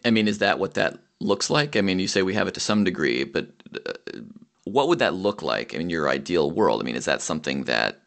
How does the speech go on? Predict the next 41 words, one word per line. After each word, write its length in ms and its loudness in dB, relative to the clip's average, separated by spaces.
comes 280 -2
from 180 -2
the 80 -4
same 380 0
group 480 0
that's 220 -2
working 380 0
on 160 0
Clojure, 380 0
the 100 0
language, 600 2
or 140 4
is 120 2
there 180 0
another 400 0
organization, 800 2
and, 240 -2
and 240 -4
does 160 0
it 80 -2
include 420 -4
tooling? 500 2
I 40 0
mean, 180 -2
I, 80 2
I 180 0
don't 80 0
know 20 0
if 100 -6
you've 100 -8
thought 200 0
about 160 -4
this 100 -8
stuff 240 -6
at 60 -8
all, 120 -2
but 120 -4
I'm 100 -4
curious 420 0
what 160 0
you 240 -6